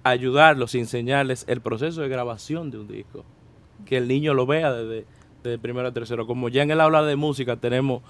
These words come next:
la condición tanto para, eh, practicar como para grabar, porque tenemos las colchas y todo eso, a enseñarlo a ese proceso. Entonces, no solamente lo estamos enseñando a que toquen un instrumento,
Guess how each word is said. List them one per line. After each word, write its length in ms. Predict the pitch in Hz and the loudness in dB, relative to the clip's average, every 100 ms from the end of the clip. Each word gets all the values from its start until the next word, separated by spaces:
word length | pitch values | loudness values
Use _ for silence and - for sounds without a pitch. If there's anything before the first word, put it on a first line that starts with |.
| - - - _ - | -20 -20 -20 _ 2
la 200 | 131 123 | 4 6
condición 680 | 139 135 127 113 139 135 117 - - - - | 4 4 2 0 2 2 0 -10 -20 -18 0
tanto 440 | 147 147 135 117 | 2 2 -2 -4
para, 440 | 110 113 113 110 - - - | -2 -2 -2 -6 -8 -10 -6
eh, 260 | 110 110 - | -4 -4 -2
practicar 680 | 127 131 - 113 135 135 | 0 0 -2 -2 0 0
como 320 | - 123 120 113 | -4 -6 -6 0
para 260 | 123 127 | 2 2
grabar, 360 | 135 139 135 127 | 2 0 0 -2
porque 220 | 120 113 | -8 -14
tenemos 460 | - 104 113 120 117 | -16 -12 -10 -10 -10
las 140 | 110 | -10
colchas 360 | 135 127 127 117 | -8 -8 -8 -10
y 40 | |
todo 280 | 120 127 120 | -8 -6 -6
eso, 200 | 110 113 - - - - - - - - - - | -8 -16 -20 -20 -20 -20 -20 -20 -20 -20 -8 0
a 80 | 131 | 0
enseñarlo 560 | 127 131 131 170 151 | 2 2 6 4 6
a 40 | 127 | 2
ese 160 | 127 | -2
proceso. 480 | 113 107 95 90 - | -6 -10 -12 -16 -16
Entonces, 280 | 113 123 131 | -10 -8 -4
no 120 | 143 | -4
solamente 460 | 143 160 147 151 139 | 2 4 4 4 6
lo 80 | 131 | 4
estamos 340 | 127 135 127 | 4 2 0
enseñando 480 | 127 127 139 139 131 - - - - - - | -2 0 -2 -2 -8 -12 -20 -20 -20 -20 0
a 140 | 135 131 | 2 4
que 120 | 135 | 2
toquen 240 | 147 147 143 | 2 2 2
un 120 | 131 | 2
instrumento, 480 | 117 120 110 98 | -2 -6 -8 -12